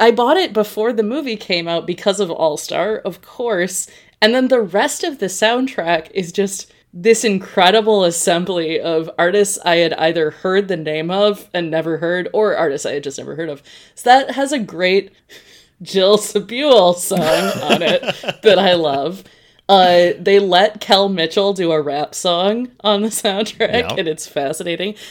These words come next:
Speaker 1: I remember it pretty much beat for beat, uh, and good stuff, good stuff all around. Weird for eleven-year-old Christy Lovett. My dad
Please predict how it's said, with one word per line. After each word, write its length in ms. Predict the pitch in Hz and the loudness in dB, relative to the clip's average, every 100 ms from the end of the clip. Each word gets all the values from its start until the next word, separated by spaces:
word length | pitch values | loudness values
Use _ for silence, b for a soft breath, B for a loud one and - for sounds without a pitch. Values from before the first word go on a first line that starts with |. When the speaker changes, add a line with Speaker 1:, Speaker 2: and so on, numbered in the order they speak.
| B 220 | B 4
Speaker 1:
I 60 | |
remember 420 | 285 381 202 226 | 6 4 2 2
it 200 | 185 156 | 2 2
pretty 180 | - 247 | -2 -6
much 260 | 190 165 151 | -6 -8 -10
beat 260 | 147 160 | -6 -6
for 200 | - 170 | -6 -10
beat, 500 | 127 151 156 131 - - | -8 -8 -8 -8 -12 -8
uh, 440 | 156 147 143 143 - | -4 -2 -2 -4 -4
and 480 | 160 147 143 147 151 _ _ - | -4 -4 -6 -14 -20 _ _ -4
good 300 | - 320 202 | -2 -2 -4
stuff, 540 | - - 147 113 - 135 | -8 -4 -4 -4 -10 -6
good 240 | 220 277 | -6 -6
stuff 340 | - 165 156 - | -6 -4 -4 -4
all 240 | 165 151 | -4 -4
around. 540 | 135 117 110 101 135 - B B - | -4 -6 -8 -8 -14 -18 B B -10
Weird 440 | 190 247 269 240 | -6 -2 -2 -2
for 200 | - 202 | 0 0
eleven-year-old 640 | 185 190 175 170 160 156 | 0 -2 -2 -2 -2 -2
Christy 260 | 160 160 160 | -4 -6 -4
Lovett. 320 | 151 151 151 | -4 -4 -4
My 180 | 170 180 | 0 0
dad 560 | 170 156 175 190 170 | 2 2 2 2 -2